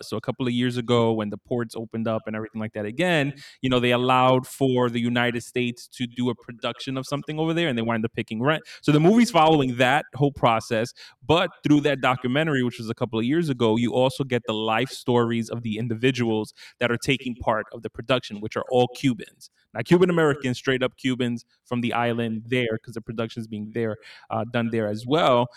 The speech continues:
And they're all sharing their, their life and their experience, where they live. And I remember there was this one scene where one of the characters of the movie is explaining, he's doing a tour of his apartment,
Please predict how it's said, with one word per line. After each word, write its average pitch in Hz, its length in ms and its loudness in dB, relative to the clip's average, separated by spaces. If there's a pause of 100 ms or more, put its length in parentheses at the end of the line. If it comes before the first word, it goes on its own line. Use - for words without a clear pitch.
(200)
And 135 380 2
they're 135 200 2
all 135 240 2
sharing 131 680 0
their, 120 300 0
their 113 180 -4
life 113 460 -4
and 120 100 -4
their 107 120 -4
experience, 151 640 -4
where 113 160 -4
they 107 160 -12
live. 160 500 -2
And 123 160 0
I 120 40 0
remember 143 320 -4
there 165 100 0
was 160 100 0
this 131 120 -4
one 139 220 -2
scene 165 260 -4
where 123 100 0
one 120 180 0
of 143 60 -2
the 139 80 -2
characters 117 720 -2 (320)
of 117 480 4 (100)
the 120 100 0
movie 135 580 4 (240)
is 131 540 4
explaining, 156 680 -2
he's 143 160 0
doing 151 220 -2
a 160 60 -2
tour 139 400 4
of 127 180 -4
his 120 400 0
apartment, 127 640 0